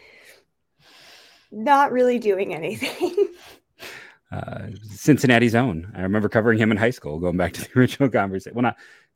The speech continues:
Speaker 2: writing him up in high school, I should say. I didn't, like, go down
Speaker 1: Right.
Speaker 2: to Cincinnati to cover him. But, um, but yeah, no, it's, I, like I said, I understand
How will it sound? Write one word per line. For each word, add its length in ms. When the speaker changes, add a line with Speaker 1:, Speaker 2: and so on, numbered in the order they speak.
Speaker 2:
writing 400
him 160
up 180
in 60
high 160
school, 180
I 60
should 160
say. 80
I 100
didn't, 220
like, 240
go 80
down 20
Speaker 1:
Right. 140
Speaker 2:
to 80
Cincinnati 480
to 80
cover 260
him. 260
But, 200
um, 440
but 80
yeah, 340
no, 220
it's, 340
I, 60
like 180
I 100
said, 160
I 80
understand 720